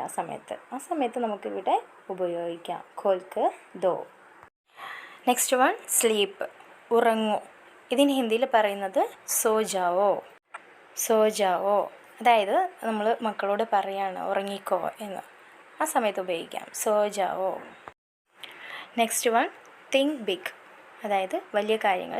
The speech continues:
ചിന്തിക്കുക, അതായത് വലുതായി ചിന്തിക്കൂ എന്നാണ് പറയുന്നത്. നമ്മൾ സ്വപ്നങ്ങൾ എപ്പോഴും വലുതായി കാണണം, എങ്കിലേ ആ ഡ്രീം നടക്കുള്ളൂ എന്നൊക്കെ നമ്മൾ പറയുമല്ലോ. അതേപോലെ തന്നെ ഇത് ഹിന്ദിയിൽ പറയുന്നത് ബഡാ സോച്ചോ, ബഡാ സോച്ചോ.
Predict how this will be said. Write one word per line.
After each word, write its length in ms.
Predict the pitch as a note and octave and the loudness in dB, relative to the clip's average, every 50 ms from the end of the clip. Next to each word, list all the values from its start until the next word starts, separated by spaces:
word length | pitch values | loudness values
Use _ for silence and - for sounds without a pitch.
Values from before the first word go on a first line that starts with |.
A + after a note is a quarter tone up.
| B3 - | -4 -4
ചിന്തിക്കുക, 320 | B3+ A#3 F#3+ E3+ - - - F#3+ | -4 -4 -6 -6 -6 -6 -4 -2
അതായത് 220 | G3+ G#3 A3+ B3 A#3+ A3+ | 0 0 0 2 2 2
വലുതായി 380 | G3+ G3+ G3+ G3+ A3 A#3 B3+ B3 - | 0 0 0 2 2 2 2 0 -4
ചിന്തിക്കൂ 400 | A#3 G3+ F#3+ G3+ F#3+ G3+ - G#3 G3+ | -6 -6 -8 -8 -8 -6 -4 -4 -4
എന്നാണ് 280 | F#3+ F#3 F3+ F3 F3 F3+ F#3+ | -2 -4 -4 -4 -4 -4 -4
പറയുന്നത്. 400 | F3 - - - F3 F3 F3 - - - - - - - - - | -4 -4 -6 -6 -8 -8 -8 -8 -10 -10 -16 -18 -18 -18 -12 -8
നമ്മൾ 160 | G3+ G3 G3+ G#3 - | -4 -4 -4 0 -2
സ്വപ്നങ്ങൾ 460 | A3 - - G3 G3 G3+ G#3 G#3+ A#3 D#4 - - - - - - - F#3+ | -2 -2 -2 -6 -4 -2 0 4 4 4 2 0 -6 -14 -14 -8 -8 -8
എപ്പോഴും 360 | - - - G3 G3 G#3+ C#4+ G4 - - - - - - G3 | -8 -4 -4 -2 -2 -2 -2 -4 -8 -14 -20 -20 -6 -2 -2
വലുതായി 520 | F#3+ F#3+ F#3+ F#3 F#3+ G3+ G3+ G3+ A3 C#4+ E4 - - | 0 0 -2 -2 0 0 2 2 2 0 -2 -2 -2
കാണണം, 420 | G3+ F#3 F3+ F#3 F#3 F#3 F#3+ F#3 F#3+ G3 | -2 -2 0 -4 -4 -4 -6 -6 -6 -8
എങ്കിലേ 300 | G3 G3 G3+ F#3+ G3 B3+ E4 G4+ - - - - - - - - - - - - - - - - - - - - | -6 -6 -6 -4 -2 -2 -2 -4 -8 -16 -20 -20 -20 -20 -20 -20 -20 -20 -20 -20 -20 -20 -20 -20 -18 -8 -4 2
ആ 40 | - A#3 A#3 A3+ G#3+ | 4 4 4 2 0
ഡ്രീം 200 | A3 A3 G#3+ A3 A3+ A3+ | -2 -2 -2 -2 -2 -2
നടക്കുള്ളൂ 420 | A3+ A3 A3 A3 - - C4 A#3+ A#3 A3 | -2 -2 -2 -4 -2 0 2 2 2 2
എന്നൊക്കെ 220 | G#3+ G3+ - F#3+ G3 | 0 -2 -4 -4 -6
നമ്മൾ 160 | F#3+ F#3+ F#3 F#3 G3 | -4 -4 -2 2 2
പറയുമല്ലോ. 400 | F#3+ F3 F3+ E3+ E3+ D#3+ - - - - | 2 2 2 -4 -6 -8 -10 -10 -10 -6
അതേപോലെ 320 | F#3+ G3 F#3 - F#3+ F#3 - | -6 -6 -4 -4 -6 -4 -4
തന്നെ 180 | G3+ A3 C4+ G4 - - - - - - - - - G3 - - - - - A#3+ | -4 0 0 -2 -2 -4 -12 -14 -14 -14 -14 -14 -14 -16 -16 -18 -20 -10 -8 -2
ഇത് 120 | A3 A3+ C4+ D4 C4+ | 0 2 2 2 2
ഹിന്ദിയിൽ 300 | C#4 B3+ B3+ C#4 D4+ F4+ F#4 D#4+ | 0 0 0 0 -2 2 4 4
പറയുന്നത് 400 | D4 C#4+ C4+ B3+ B3 A#3+ D#4 G4 A4 - - A#3 G#3 G#3+ | 4 4 2 0 0 0 0 0 -2 -2 -10 -4 2 4
ബഡാ 280 | G#3 G3+ G3 F#3+ A3 C#4+ F4+ - | 4 4 6 4 4 2 2 0
സോച്ചോ, 380 | - F#3+ E3 - - - - - - - - - - G#3 F#3+ | -2 -4 -4 -4 -6 -8 -8 -10 -12 -14 -18 -18 -16 -4 0
ബഡാ 300 | G3+ F#3+ F#3+ F#3 F#3+ G3 A3+ D4+ F#4+ - - - | 2 2 2 2 0 0 0 0 -4 -6 -6 -2
സോച്ചോ. 400 | - G3 E3+ - - - - | 0 0 -2 -2 -4 -6 -6